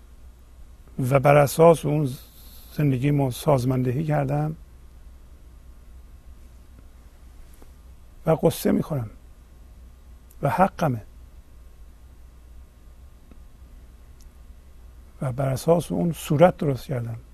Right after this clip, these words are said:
و این صورت هر لحظه به من غصه می‌ده و من به این غصه عادت کردم." بعضی موقع ها چون ازش هویت می‌گیریم، نمی‌تونیم هم از دست بدیم،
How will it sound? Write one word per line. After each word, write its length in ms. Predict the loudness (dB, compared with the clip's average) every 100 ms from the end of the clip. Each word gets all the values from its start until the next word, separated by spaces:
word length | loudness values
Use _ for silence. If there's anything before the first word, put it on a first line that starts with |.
| -20 -20 -20 -20 -20 -20 -10
و 100 | 0
این 160 | 2 2
صورت 500 | 2 2 6 6 6
هر 140 | 2
لحظه 360 | 4 2 2 2
به 140 | 2
من 40 | 2
غصه 340 | 2 2 0
می‌ده 380 | 2 2 0 -2
و 20 |
من 260 | -2 -2 -4 -8
به 120 | -6
این 140 | -4
غصه 480 | -4 -4 -4 -6 -6 -2
عادت 340 | 0 2 0
کردم." 340 | -2 -6 -6 -10 -16 -20 -20 -20 -20 -20 -20 -20 -20 -20 -20 -8
بعضی 260 | 0 2 2
موقع 240 | 0 0
ها 180 | 0 0
چون 200 | -2 -2
ازش 240 | 0 0 0
هویت 540 | 0 2 2 0 -2
می‌گیریم، 400 | -4 -2 -4 -6 -10 -20 -20 -20 -20 -20 -20 -20 -20 -20 -20 -20 -20 -20 -20 -20 -20 -20 -20 -20 -20 -20 -20 -20 -20 -20 -20 -20 -20 -20 -20 -20 -20 -20 -20 -20 -20 -20 -20 -20 -20 -20 -20 -20 -18 0
نمی‌تونیم 420 | 2 2 0 -2
هم 100 | 0
از 160 | -2 -2
دست 280 | -2 -4 -6
بدیم، 220 | -8 -8